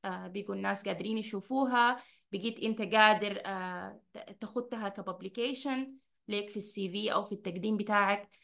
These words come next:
آه، ف-، فحقيقي ال-، ال-، الموضوع سهل جدا وسريع جدا، آه، و-، و-، وما بياخد، آه، زمن ولا مجهود.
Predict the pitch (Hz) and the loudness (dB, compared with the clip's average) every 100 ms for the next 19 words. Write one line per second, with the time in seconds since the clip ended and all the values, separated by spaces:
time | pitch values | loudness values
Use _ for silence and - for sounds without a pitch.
0 | _ _ - 196 190 190 - 202 190 190 | _ _ -2 0 2 -2 2 4 4 4
1 | - 202 196 - 214 269 254 240 - 196 | -2 0 0 0 6 6 6 2 2 0
2 | - 190 - 190 202 202 233 247 - 262 | -2 -6 -4 -4 -2 2 2 2 6 8
3 | 277 254 190 208 208 208 208 - 202 233 | 8 4 2 0 0 -2 -4 0 2 2
4 | 208 190 185 202 214 - _ _ _ 202 | 0 -2 0 0 -2 -12 _ _ _ 0
5 | 190 190 190 196 190 190 196 196 190 - | 2 2 0 -4 -4 -6 -4 -4 -4 -6
6 | 180 190 185 196 214 214 214 220 208 170 | -6 -4 -2 0 4 8 8 8 0 -4
7 | - - 185 180 180 190 190 _ _ _ | -8 -8 -6 -6 -10 -14 -20 _ _ _
8 | _ 196 185 233 226 202 185 190 185 - | _ -6 0 2 2 2 2 2 0 -6
9 | 180 165 | -10 -10